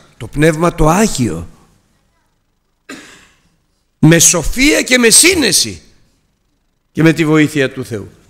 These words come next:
Αφού έχουμε έναν πατέρα. Πατέρας μου ο γήινος μ' αγαπούσε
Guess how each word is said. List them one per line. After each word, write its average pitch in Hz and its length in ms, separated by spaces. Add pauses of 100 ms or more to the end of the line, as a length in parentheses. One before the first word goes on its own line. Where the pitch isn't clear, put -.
(300)
Αφού 254 180
έχουμε 320 220
έναν 330 140
πατέρα. 285 840 (1600)
Πατέρας 240 500
μου 208 120
ο 190 60
γήινος 165 680 (480)
μ' 156 100
αγαπούσε 170 720